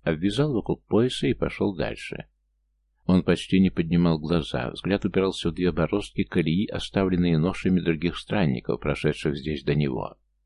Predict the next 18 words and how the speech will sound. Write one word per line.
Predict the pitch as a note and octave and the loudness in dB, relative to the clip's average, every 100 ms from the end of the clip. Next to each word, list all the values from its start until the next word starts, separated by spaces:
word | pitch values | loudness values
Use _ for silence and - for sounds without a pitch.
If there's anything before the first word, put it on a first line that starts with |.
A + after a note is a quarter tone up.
| _ _ - | _ _ 2
Только | E2+ E2+ F2 | 2 4 0
когда | F2 E2+ G2+ | 0 0 0
доносился | F#2+ F#2 - G2 - F2 | 2 2 2 -2 -2 -4
шум | - F2 E2 | 0 2 4
ветра | F2+ - E2 | 2 2 2
в | |
листве | D#2+ - E2+ | 2 0 -2
кустарника, | - D#2+ - G#2+ A#2 A2+ - E2+ | 0 -2 -2 -2 2 2 2 2
росшего | D#2+ - D#2 | 2 2 2
на | D#2+ | 2
стенах | - D#2+ E2 D#2 | 2 2 2 2
лабиринта, | F2 E2 E2+ F2+ C#2 - - - | 0 2 2 2 2 -2 -8 -4
или | F2+ F#2+ | 0 2
взлетали | D#2+ F2+ F#2+ F2+ | 2 2 2 2
стайки | E2+ - D#2 - C#2+ | 0 2 0 0 -4
птиц, | - A2+ - | 2 2 2
Кан | - G#2 | -2 -2
отвлекался, | - F#2+ G#2 A2 C3+ G#2+ - - | -2 -2 -2 0 0 0 -2 -8